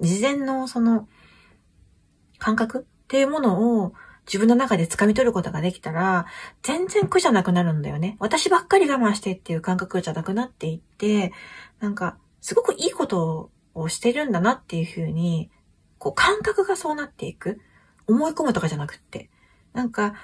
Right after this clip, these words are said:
相手のすごく笑顔を見たりとか、喜んでる姿見てて、本当にやってよかったなって、言ってよかったなっていう風に、だんだんそういう回数が増えていくと思うので、うん、その、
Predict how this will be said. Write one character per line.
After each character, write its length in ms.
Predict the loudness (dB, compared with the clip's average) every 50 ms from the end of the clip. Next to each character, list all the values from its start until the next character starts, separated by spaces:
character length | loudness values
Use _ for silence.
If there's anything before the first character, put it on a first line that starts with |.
| -20 -20 _ -2
相 180 | 0 0 0 0
手 100 | -4 -4
の 300 | -4 -4 -4 -4 -4 -6
す 160 | -6 -4 -2
ご 120 | -2 -2
く 220 | -2 -2 -4 -2 0
笑 120 | 0 0
顔 160 | 2 2 2 2
を 60 | 2
見 100 | 0 -2
た 100 | -2 -4
り 100 | -6 -6
と 120 | -8 -8
か、 100 | -6 -2
喜 280 | 0 0 0 0 2 2
ん 60 | 2
で 100 | 2 0
る 60 | -2
姿 340 | -2 -4 -4 -6 -4 -4 -4
見 100 | -4 -4
て 100 | -4 -6
て、 240 | -4 -2 -2 -2 -2
本 200 | -2 -2 -2 -2
当 120 | -2 -2
に 80 | -2 0
や 100 | -2 -2
っ 40 | 0
て 80 | 0
よ 80 | 0 2
か 100 | 2 2
っ 40 | 2
た 100 | 2 0
な 120 | 0 -2
っ 80 | -4 -6
て、 180 | -8 -8 -6
言 120 | -4 -4 -6
っ 20 |
て 140 | -4 -4 -4
よ 60 | 0
か 100 | 2 0
っ 40 | 2
た 100 | 2 2
な 120 | 2 2 2
っ 100 | 0 0
て 120 | -2 -2
い 40 | -2
う 20 |
風 200 | -2 -2 -4 -4
に、 300 | -4 -2 -4 -4 -4 -6 -8 -14 -20 -20 -20 -20 -20 -18 _
だ 140 | -6 -4 -2
ん 40 | 0
だ 100 | 0 -2
ん 40 | -2
そ 120 | -2 -4
う 20 | -6
い 40 |
う 40 | -6
回 180 | -6 -6 -6 -6
数 120 | -4 -4
が 120 | -4 -4 -2
増 80 | -4
え 40 | -4
て 80 | -4 -6
い 40 |
く 60 | -8 -8
と 100 | -8 -6
思 180 | -4 -2 -2
う 20 | -4
の 100 | -4 -4
で、 340 | -4 -2 -2 -2 -4 -6 -8 -12 -20 -20 _ _ -6
う 40 | -4
ん、 200 | -4 -4 -4 -6 _ -20 -20 -20 -20 -20 -20 _ _
そ 120 | -12 -8 -6
の、 240 | -4 -4 -6 -6